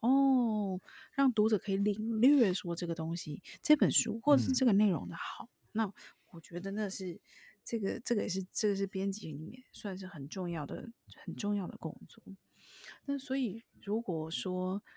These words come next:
Speaker 1: 呃，特别是我觉得我们在做这个，呃，我们，呃，出版社出版这些像博尔论的东西，这是我觉得这是，是有难度，是比较像是，呃，进阶的，呃，灵修者，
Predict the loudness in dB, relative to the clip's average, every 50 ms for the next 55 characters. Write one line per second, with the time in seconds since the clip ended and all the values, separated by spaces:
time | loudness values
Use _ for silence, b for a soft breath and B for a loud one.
0 | b b b b b b -6 -6 -4 -2 0 2 2 2 2 2 0 -2 -2 -2
1 | -2 -2 _ -2 -2 -2 -2 -2 -2 0 0 0 0 -2 -2 -2 -2 -2 -4 -4
2 | -2 -2 -2 -4 -4 -6 -6 -4 -4 -4 -6 -6 -8 -8 -8 -6 -8 -8 -8 -8
3 | -8 -10 -12 -14 _ _ _ -20 b b b b b b b b b b -16 -14
4 | -12 -12 -12 -12 -12 -12 -14 -14 -16 _ _ _ _ _ _ _ _ _ _ -8
5 | -8 -6 -6 -6 -6 -8 -12 _ _ _ _ _ -12 -10 -10 -8 -10 -8 -6 -4
6 | -2 0 2 2 2 0 0 -2 -2 -4 -2 -2 -2 -2 -2 -2 -2 -2 -2 -2
7 | -2 -2 -2 -2 0 0 0 0 0 -2 -4 -4 -6 -6 -8 -8 -10 -10 -8 -4
8 | -4 -4 -4 -4 -8 -12 -12 -14 _ -20 -20 _ _ _ _ _ _ _ _ _
9 | _ _ _ -6 -4 -2 0 0 0 0 0 0 0 0 0 0 0 0 0 0
10 | 0 0 -2 -4 -6 -6 -6 -6 -4 -2 -2 -2 -2 -2 -2 -2 -2 0 -2 -2
11 | -2 -2 -2 -2 -2 -2 -2 -2 -4 -2 -4 -4 -4 -4 -4 -4 -6 b b b
12 | b b b b b -10 -6 -2 2 2 4 4 2 0 -2 -2 0 0 0 0
13 | 0 -2 -2 -4 -4 -4 -4 -4 -6 -6 -8 -10 -10 -12 -12 -14 -18 _ _ _
14 | _ _ -20 b b b b _ -14 -10 -10 -8 -8 -6 -6 -4 -4 -4 -6 -6
15 | -6 -8 -8 -10 -12 -12 -14